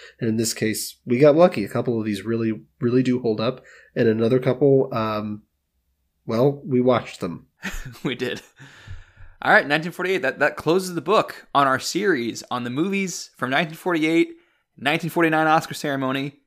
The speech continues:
Speaker 2: a distinction I'm tired of making.
Speaker 1: <laughs>
Speaker 2: We did it. We're done.
Speaker 1: Until next time.
Speaker 2: Um,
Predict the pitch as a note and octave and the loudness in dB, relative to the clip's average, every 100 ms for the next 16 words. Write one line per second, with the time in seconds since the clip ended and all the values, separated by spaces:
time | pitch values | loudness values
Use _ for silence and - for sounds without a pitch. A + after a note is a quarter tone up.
0 | _ - A2 - E3 D3 C3+ D3+ C#3+ D3+ | _ -12 -8 -8 -6 -6 0 2 2 0
1 | D#3+ - G#2+ - D3+ - B2+ F3+ B3 A#3 | -2 0 -2 -2 -2 -2 -6 -2 4 4
2 | E3+ - E3 G#3+ D3 B2+ C#3 C#3 C3 - | 4 2 2 4 4 4 4 4 0 0
3 | C3+ D#3 D#3 D#3 D3+ | 4 4 4 2 -2